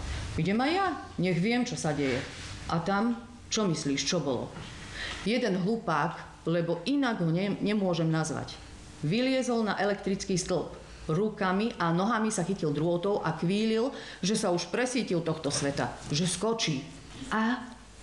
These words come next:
Opýtal sa zvedavý chlapec. A odrazu ma pochytila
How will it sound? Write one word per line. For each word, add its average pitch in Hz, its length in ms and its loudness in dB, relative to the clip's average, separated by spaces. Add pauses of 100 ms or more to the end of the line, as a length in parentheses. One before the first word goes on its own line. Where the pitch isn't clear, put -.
(100)
Opýtal 151 400 0
sa 147 160 0
zvedavý 147 400 0
chlapec. 147 480 -4 (680)
A 269 160 2
odrazu 226 380 2
ma 190 100 2
pochytila 175 720 -2